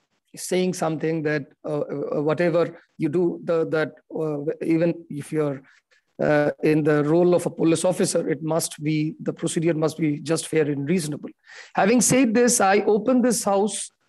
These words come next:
uh, uh, for, uh, uh, for the, for questions. Uh, I,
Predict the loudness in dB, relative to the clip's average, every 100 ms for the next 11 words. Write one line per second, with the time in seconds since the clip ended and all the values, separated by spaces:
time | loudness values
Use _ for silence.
0 | _ _ -2 0 2 2 2 2 0 -6
1 | -4 -2 0 -2 -2 0 0 0 -2 0
2 | -2 -4 -6 -4 -4 -4 -4 -4 -6 -8
3 | _ _ _ -6 -6 -6 -6 -4 -2 -2
4 | -2 -2 -2 -6 -8 _ _ _ _ _
5 | -2 0 2 0